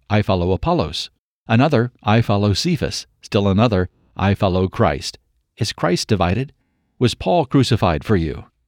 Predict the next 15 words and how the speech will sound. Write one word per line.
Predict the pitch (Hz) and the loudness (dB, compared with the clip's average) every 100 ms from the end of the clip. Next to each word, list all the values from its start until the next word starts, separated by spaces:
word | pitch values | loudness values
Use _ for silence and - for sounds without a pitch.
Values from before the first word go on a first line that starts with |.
| - | 0
Were | |
you | 127 117 | 2 4
baptized | 117 120 - 110 117 117 | 2 2 2 2 2 2
in | 107 | 2
the | 110 | 4
name | 113 | 4
of | 110 104 | 2 0
Paul? | 110 78 - - _ _ _ _ _ _ | 0 0 -2 -12 _ _ _ _ _ _
First | 117 - | -2 0
Corinthians | - 107 113 110 | 0 2 4 2
one, | 98 90 | 2 2
verses | 95 104 104 | 2 2 0
ten | - 95 | 0 2
through | 101 | 2
thirteen. | 95 87 - 87 - | 2 0 0 -4 -6